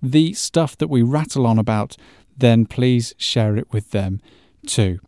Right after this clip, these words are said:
Now, you may or may not have seen that we've been very busy, well, Chris has, going into Spotify and compiling several playlists of songs featured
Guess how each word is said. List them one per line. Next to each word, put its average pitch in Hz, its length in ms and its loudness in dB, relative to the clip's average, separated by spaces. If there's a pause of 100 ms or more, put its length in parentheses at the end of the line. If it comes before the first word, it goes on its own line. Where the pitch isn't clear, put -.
(280)
Now, 180 240 4
you 175 140 2
may 220 220 4
or 208 40 4
may 190 180 4
not 185 220 0
have 131 100 -6
seen 135 360 2
that 143 240 -4
we've 135 200 2
been 131 140 6
very 165 240 4
busy, 120 340 2
well, 113 240 2 (460)
Chris - 280 0
has, 104 320 -2
going 160 260 2
into 151 160 4
Spotify 110 720 -2
and 117 200 0
compiling 135 580 2
several 165 560 0
playlists 131 840 -4 (340)
of 110 220 0
songs 147 760 2 (320)
featured 156 680 0